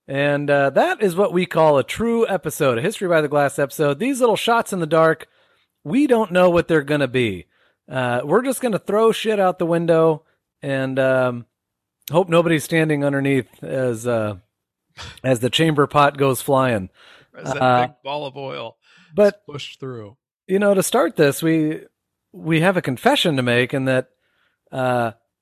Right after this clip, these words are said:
Speaker 1: we, we did actually record a very long episode about a month and a half ago.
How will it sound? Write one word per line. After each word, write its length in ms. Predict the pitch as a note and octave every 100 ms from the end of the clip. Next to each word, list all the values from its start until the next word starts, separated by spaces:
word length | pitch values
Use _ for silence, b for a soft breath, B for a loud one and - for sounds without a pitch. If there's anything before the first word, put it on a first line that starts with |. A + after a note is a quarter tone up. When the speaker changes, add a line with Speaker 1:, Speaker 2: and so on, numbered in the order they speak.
| _ _ _ _
Speaker 1:
we, 200 | D3+ D3+
we 180 | - E3
did 300 | B2+ A3+ E4
actually 280 | C4 B3+ A3+
record 500 | F3+ - G3 F#3 D3+
a 60 | B2+
very 300 | E3 B3+ A3+
long 340 | F#3 F#3 F3+
episode 720 | D#3+ F3 D#3+ - C3 A#2+ A2 - _ _ _ _
about 360 | - C3 D3 D3+
a 40 |
month 280 | C#3 F3 F#3
and 100 | F3
a 40 | D3
half 260 | D#3 D#3
ago. 380 | C#3 B2 A2 F#2+